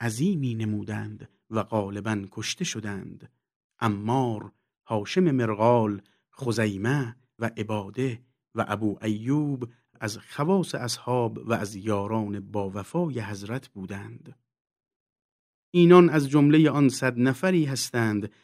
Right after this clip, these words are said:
که با امیرالمؤمنین علیه السلام بیعت کردند که دست از جنگ بر ندارند تا کشته شوند. صدمین آنها اویس قرنی بود.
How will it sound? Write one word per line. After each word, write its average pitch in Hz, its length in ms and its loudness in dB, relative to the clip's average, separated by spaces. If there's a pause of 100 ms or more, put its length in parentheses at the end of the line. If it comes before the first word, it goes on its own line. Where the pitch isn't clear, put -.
(160)
که 123 140 0
با 110 260 4
امیرالمؤمنین 131 960 4
علیه 113 280 2
السلام 107 720 -4 (300)
بیعت 120 500 0
کردند 120 720 0 (280)
که 139 100 0
دست 180 360 0
از 117 220 -2
جنگ 113 500 2
بر 110 220 0
ندارند 131 840 0 (160)
تا 104 300 -8
کشته - 340 -6
شوند. 104 680 -6 (520)
صدمین 127 640 2
آنها 113 600 0 (260)
اویس 135 500 2
قرنی 107 640 -2
بود. 107 360 -12